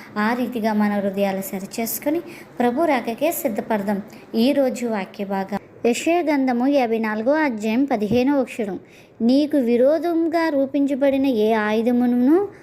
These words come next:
వర్ధిల్లదు." హల్లెలూయా. ప్రియా దేవుడి సంఘస్థులారా, ఈ దినం పరిశుద్ధాత్మ ద్వారాగా ప్రభు మనకి ఇక్కడ తెలియజేసిన మాటలు ఏంటంటే, నీకు విరోధంగా ఏ ఆయుధమును రూపించి చేసినా వర్ధిల్లదని చెప్తున్నారండి.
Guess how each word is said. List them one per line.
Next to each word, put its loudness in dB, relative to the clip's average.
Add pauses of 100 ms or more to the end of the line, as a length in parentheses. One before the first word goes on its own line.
(240)
వర్ధిల్లదు." 0 (300)
హల్లెలూయా. 0 (200)
ప్రియా 4
దేవుడి -2
సంఘస్థులారా, -4
ఈ 0
దినం 0
పరిశుద్ధాత్మ -2
ద్వారాగా 0
ప్రభు 0
మనకి 2
ఇక్కడ -2
తెలియజేసిన 0
మాటలు -2
ఏంటంటే, -4 (360)
నీకు 2
విరోధంగా 0
ఏ 2
ఆయుధమును -2 (520)
రూపించి 2 (100)
చేసినా 0
వర్ధిల్లదని 0
చెప్తున్నారండి. -4